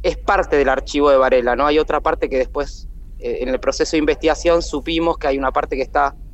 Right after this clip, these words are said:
con la hija, eh, que se llama Ana, que vive en Moscú, y otra parte también en el archivo del Partido Comunista, entre otras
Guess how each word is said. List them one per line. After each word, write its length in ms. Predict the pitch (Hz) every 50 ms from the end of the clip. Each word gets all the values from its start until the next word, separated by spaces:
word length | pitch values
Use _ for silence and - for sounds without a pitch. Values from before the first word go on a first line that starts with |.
| - - - - - -
con 240 | - 139 131 131
la 140 | 127 127 131
hija, 760 | 135 147 147 - - 160 147 139 135 127 123 123 120 120 -
eh, 240 | - 127 123 120 120
que 80 | - -
se 60 | -
llama 340 | 147 139 143 147 156 165 175
Ana, 220 | 165 165 160 156
que 140 | - 135 127
vive 100 | 127 139
en 80 | 135 139
Moscú, 460 | 143 139 - - - 196 202 214 220 - - - - - - -
y 200 | 143 151 156 160
otra 260 | 160 156 - 156 147
parte 320 | - 170 160 165 - 185 -
también 300 | 160 135 131 147 143 147
en 100 | 139 139
el 100 | 131 131
archivo 360 | 127 123 - - 151 147 143
del 60 | 139
Partido 320 | 135 127 - 135 135 131
Comunista, 500 | - 135 127 131 135 147 147 - 202 170
entre 260 | 147 135 127 - - 143
otras 460 | 147 - 147 139 123 - - -